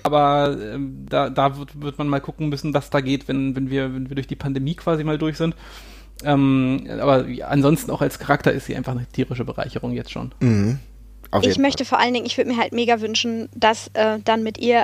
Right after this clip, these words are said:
Speaker 3: einfach auch die Geschichte endlich mal erzählt wird, ähm, die ja, die irgendwie meines Gefühls nach zu wenig erzählt wird, ähm, dass sie sich aus ihrer eigenen Kraft lossagt von, äh, halt der, ihrer toxischen Beziehung,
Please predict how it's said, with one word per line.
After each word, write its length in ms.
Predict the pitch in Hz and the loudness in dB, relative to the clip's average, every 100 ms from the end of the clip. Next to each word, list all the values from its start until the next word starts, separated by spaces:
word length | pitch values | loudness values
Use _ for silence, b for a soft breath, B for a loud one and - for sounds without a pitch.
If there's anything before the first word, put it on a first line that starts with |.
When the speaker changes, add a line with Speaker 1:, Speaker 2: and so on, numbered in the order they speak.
| - | 2
Speaker 3:
einfach 340 | 226 226 240 | -2 -2 -4
auch 140 | 220 | -4
die 160 | - 226 | -4 -6
Geschichte 460 | 220 - 226 214 - | -4 -2 -2 -2 -2
endlich 240 | 214 214 | -4 -4
mal 80 | 202 | -4
erzählt 400 | 202 - 208 208 | -4 0 0 2
wird, 240 | 208 208 - B B B - - | 2 2 -2 B B B -10 0
ähm, 280 | 220 208 202 | 2 2 -2
die 160 | 226 214 | -2 4
ja, 120 | 208 - - - | 2 2 -20 -10
die 280 | 220 214 - | -6 -2 2
irgendwie 520 | 226 208 226 208 180 - | 2 2 -4 -2 0 0
meines 500 | 120 - 220 247 240 | 0 4 4 2 -4
Gefühls 340 | 233 254 247 - | -6 -4 -4 -2
nach 200 | 226 - | -4 -4
zu 180 | - | -6
wenig 260 | 208 247 269 | -2 0 0
erzählt 360 | 262 - 277 285 | -2 -2 -2 2
wird, 220 | 294 - B B B B - | 2 2 B B B B 2
ähm, 300 | 233 226 226 | 4 4 4
dass 220 | 220 220 226 | 4 2 2
sie 80 | |
sich 200 | 220 226 233 | -2 -2 -2
aus 120 | 214 | -2
ihrer 180 | 208 139 | 2 4
eigenen 300 | 208 226 220 | 4 2 -4
Kraft 380 | - 190 - | 0 0 0
lossagt 560 | 226 214 - 208 208 - | -2 0 2 4 2 0
von, 220 | - 196 | -4 -2
äh, 240 | 202 196 190 - - - - - | -2 -8 -12 -18 -18 -18 -12 0
halt 220 | 196 196 | 0 2
der, 360 | 202 185 180 - | 4 4 4 -2
ihrer 260 | - 208 185 | -4 -2 -2
toxischen 380 | 214 202 208 208 | -2 -6 -6 -8
Beziehung, 520 | 190 - 196 220 302 | -8 -8 -6 -4 -6